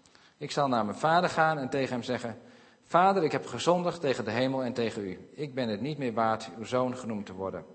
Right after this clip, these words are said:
Behandel mij maar als een van uw dagloners.'" Hij vertrok meteen en ging op weg naar zijn vader. Zijn vader zag hem in de verte al aankomen. Hij kreeg medelijden en rende op zijn zoon af, viel hem om de hals en kuste hem.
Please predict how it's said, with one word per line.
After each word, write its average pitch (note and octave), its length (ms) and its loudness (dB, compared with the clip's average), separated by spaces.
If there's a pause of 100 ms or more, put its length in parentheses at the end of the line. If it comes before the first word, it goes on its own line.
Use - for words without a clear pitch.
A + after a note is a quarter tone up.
(460)
Behandel C3 400 0
mij C3 200 4
maar A2 240 2
als G#2+ 420 -8
een A#2 200 -4
van A2 140 -6
uw G2+ 160 -8
dagloners.'" G#2 720 -2 (540)
Hij G#2+ 140 -4
vertrok C#3+ 340 -2
meteen B2 420 -4
en G2 100 -12
ging B2+ 240 -6
op G2 120 -8
weg G#2+ 200 -4
naar A2 160 -6
zijn A2 140 -10
vader. E2 320 -10 (1000)
Zijn A#2+ 160 -8
vader F3+ 300 4
zag D#3+ 160 6
hem C3 140 0
in A#2 80 0
de A2 80 0
verte A3 400 0
al D3 120 0
aankomen. G#2+ 540 0 (280)
Hij A#2 120 -4
kreeg C3+ 320 2
medelijden D#3+ 640 2
en A#2+ 160 0
rende D#3+ 360 0
op C3+ 120 -6
zijn A2+ 140 -4
zoon C#3 260 2
af, - 280 -4 (460)
viel - 240 2
hem G3 120 2
om C3 120 2
de A#2 60 2
hals C#3+ 520 2
en B2 100 -8
kuste G#2+ 280 -6
hem. E2+ 240 -10